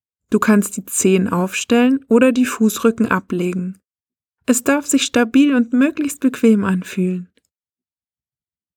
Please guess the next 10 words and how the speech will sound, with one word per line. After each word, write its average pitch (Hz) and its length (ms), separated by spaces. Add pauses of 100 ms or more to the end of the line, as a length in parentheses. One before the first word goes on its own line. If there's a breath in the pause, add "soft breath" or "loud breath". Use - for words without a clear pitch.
(440)
Katze-Kuh-Spiel. 190 1200 (420)
Dein 196 280
Atem 196 460
darf 202 200
immer 240 240
noch 226 240
tief 262 380
und 220 160
gleichmäßig 196 680
sein. 185 500